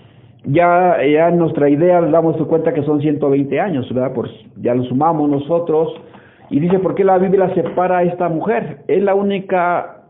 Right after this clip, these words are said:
mujer que tiene un registro que a los noventa años concibió y dio a luz a Isaac,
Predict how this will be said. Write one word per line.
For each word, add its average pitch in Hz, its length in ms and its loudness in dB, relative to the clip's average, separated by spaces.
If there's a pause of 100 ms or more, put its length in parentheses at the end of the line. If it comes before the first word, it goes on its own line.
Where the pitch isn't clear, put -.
mujer 185 640 0 (720)
que 151 100 -2
tiene 180 160 2
un 196 140 0
registro 180 920 -2 (200)
que 139 100 -2
a 143 40 2
los 139 160 2
noventa 170 440 0
años 180 380 0 (720)
concibió 143 580 2
y 170 60 2
dio 170 160 2
a 165 40 2
luz 185 220 0
a 156 80 0
Isaac, 233 300 -2